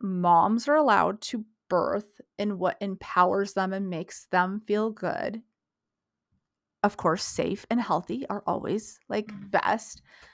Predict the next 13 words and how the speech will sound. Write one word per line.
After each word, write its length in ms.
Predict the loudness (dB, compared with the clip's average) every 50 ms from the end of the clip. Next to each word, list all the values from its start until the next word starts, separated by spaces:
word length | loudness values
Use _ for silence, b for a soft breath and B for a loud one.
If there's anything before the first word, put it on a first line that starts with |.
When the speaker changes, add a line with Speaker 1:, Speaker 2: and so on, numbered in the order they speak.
| b b b b b b b b b -20 -10 -6
Speaker 1:
And 180 | -4 -2 -2
stop 460 | -4 -6 -12 -14 -12 -12 -10 -10 -10 -12
shaming 560 | -14 -14 -10 -8 -8 -6 -4 -4 -4 -4 -4
everybody 460 | -4 -4 -6 -6 -6 -6 -6 -8 -8
for 160 | -8 -8 -8
doing 320 | -8 -6 -6 -4 -4 -6 -6
something 420 | -6 -8 -8 -8 -6 -6 -6 -6 -8 _ _
different. 960 | -6 -6 -6 -6 -8 -10 -6 -4 -2 0 0 0 -2 -4 -8 _ -14 -16 -16 -16 _ _ _ _ _ _ _ -10
Like, 240 | -10 -10 -10 _ -20 _ _ _ _ _ _ _ _ _ _ _ _ _ _ _ _ _ _ _ _ _ _ _ -10
you 200 | -6 0 6 10
are 280 | 10 12 12 10 8 6
a 80 | 4 2
good 380 | 4 6 6 6 6 4 2